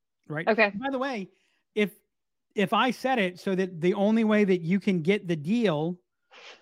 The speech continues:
Speaker 1: to move to the stage where the estimate can be made is you have to fill out the property, define the problem.
Speaker 2: Yeah.
Speaker 1: I don't have to do anything around adoption.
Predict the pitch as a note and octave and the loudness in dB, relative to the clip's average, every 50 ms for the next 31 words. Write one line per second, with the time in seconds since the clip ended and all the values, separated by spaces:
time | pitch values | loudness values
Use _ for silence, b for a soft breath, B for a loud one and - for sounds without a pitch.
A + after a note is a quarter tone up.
0 | B _ - - F#3+ F3+ F3+ G3+ G#3+ G#3 - - G#3+ F#3 F3+ - - G#3+ G#3 G#3 | B _ 0 0 2 4 4 4 4 2 2 0 -2 -2 -4 -2 0 2 2 4
1 | G3 F#3 C#3+ E3 F#3 F3 F#3 - F#3 F#3+ F#3 - G3+ G3+ F3 - G3 F3+ E3+ E3+ | 4 2 2 0 0 0 0 0 -2 -2 -2 -4 -6 -8 -6 -4 -4 -2 -2 -2
2 | D#3+ F#3 A#3 A#3+ F#3 D3 C#3 D3 F3 F3+ F3 - _ _ _ _ _ _ _ _ | -2 0 -2 -2 -2 -4 -6 -8 -12 -14 -16 -18 _ _ _ _ _ _ _ _
3 | _ - G3 G3+ G3+ F3 D#3 F3+ F#3 F3 F#3 G3 F#3+ - F#3 - - G#3+ G#3 G3+ | _ 2 2 2 2 2 0 -2 0 2 0 0 0 -4 -8 -8 -6 -6 -4 -2
4 | F#3+ F#3+ F#3 F#3+ E3 E3 C3 - G#3 G3 F#3 F3+ F#3+ F3 E3+ D#3+ C#3+ D#3+ D3 - | -2 -4 -4 -6 -8 -8 -4 0 2 2 2 0 -2 -4 -4 -4 -4 -6 -6 -4
5 | - F#3+ F#3 F#3 F3+ E3+ D#3 C#3 - A3 A#3 A#3 G#3 D3+ C#3+ C#3+ C#3+ D3 D3+ C#3+ | -2 -2 0 0 0 0 -2 -2 0 0 0 0 -2 -4 -4 -6 -8 -8 -10 -12
6 | _ _ _ _ - G#3+ G3+ F#3+ F#3 F3+ - _ _ _ _ _ _ _ _ _ | _ _ _ _ -4 -2 0 0 -2 -2 -6 _ _ _ _ _ _ _ _ _
7 | _ _ _ - A3 C#4 C#4 G#3+ A3+ A#3 G#3+ - G#3 D#3+ F#3+ G3+ F#3 F#3 G#3+ A#3+ | _ _ _ 0 0 2 2 2 2 0 -2 -4 -6 -6 -6 -6 -4 -4 -6 -6
8 | B3 G#3 - G#3 F#3+ F#3 F#3 F#3+ F3+ F3+ E3+ F#3+ F#3 F#3 F3+ E3+ D3 G3 A#3 D4+ | -6 -8 -6 -6 -4 -4 -6 -6 -6 -4 -4 -2 -2 -2 -2 -2 -4 -4 -4 -6
9 | D4 - - A#2+ | -8 -12 -18 -20